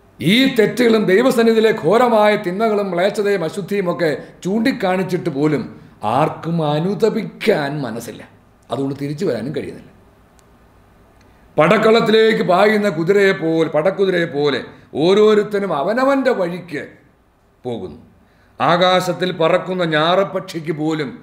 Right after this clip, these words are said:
അതിൻ്റെ കാലമറിയാം, തിരിച്ചു വരേണ്ട സമയമറിയാം. മാടപ്രാവും മീവൽ പക്ഷിയും കൊക്കും തിരിച്ചു വരാനുള്ള സമയം പാലിക്കുന്നു. സൃഷ്ടികൾ പോലും കൃത്യമായി അത് പാലിക്കുന്നു. എന്നാൽ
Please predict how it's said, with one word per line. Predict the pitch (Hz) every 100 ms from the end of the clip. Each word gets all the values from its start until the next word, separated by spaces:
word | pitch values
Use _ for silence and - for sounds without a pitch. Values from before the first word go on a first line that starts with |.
| - _ -
അതിൻ്റെ | 123 147 156 156 139 -
കാലമറിയാം, | 123 123 139 160 147 120 101 87 - _ _ _ _ _ _ _ _ _ _ _ -
തിരിച്ചു | 123 123 123 139
വരേണ്ട | 127 127
സമയമറിയാം. | 127 117 117 120 98 95 - - _ _ _ _ _ _ _ - _ _ _ _ _ -
മാടപ്രാവും | 143 214 247 247 214 226 220 208
മീവൽ | 208 269 254 247
പക്ഷിയും | 226 220 214 202
കൊക്കും | 190 196 - 208 139 - - - -
തിരിച്ചു | 151 165 254 - 311
വരാനുള്ള | 277 262 254 240 208
സമയം | 190 151 160 190 202
പാലിക്കുന്നു. | 160 143 135 127 120
സൃഷ്ടികൾ | 120 147 - - 226 226 214
പോലും | 151 170 175 160 - -
കൃത്യമായി | 156 147 175 165 139
അത് | 120 113
പാലിക്കുന്നു. | 107 101 - - - _ _ _ _ _ -
എന്നാൽ | 120 117